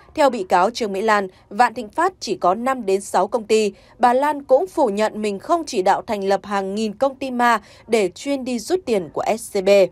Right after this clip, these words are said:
Trước đó, trong phần xét hỏi những ngày qua, phần lớn các bị cáo thuộc nhóm ngân hàng S C B, thanh tra ngân hàng, các công ty thuộc hệ sinh thái Vạn Thịnh Phát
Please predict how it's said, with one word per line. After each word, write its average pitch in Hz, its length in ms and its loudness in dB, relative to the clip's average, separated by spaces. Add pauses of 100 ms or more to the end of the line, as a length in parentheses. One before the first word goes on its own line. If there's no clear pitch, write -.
(520)
Trước 294 180 -4
đó, 190 220 4
trong 214 200 -4
phần 196 220 0
xét 349 280 0
hỏi 226 220 2
những 190 240 -8
ngày 202 160 -4
qua, 196 280 4 (260)
phần 285 160 2
lớn 254 280 -2
các 403 140 -4
bị 285 120 -4
cáo 214 280 0
thuộc - 220 -6
nhóm 190 220 -2
ngân 262 120 -4
hàng 220 320 -6
S - 140 -10
C 214 80 -6
B, 208 60 -2 (260)
thanh 247 180 -8
tra 247 200 0
ngân 233 200 -4
hàng, 202 240 0 (300)
các 381 160 -2
công 285 180 -2
ty 269 180 -4
thuộc 226 180 -6
hệ 190 160 0
sinh 240 240 -6
thái 196 260 -2
Vạn 233 240 -2
Thịnh - 160 -8
Phát 320 240 0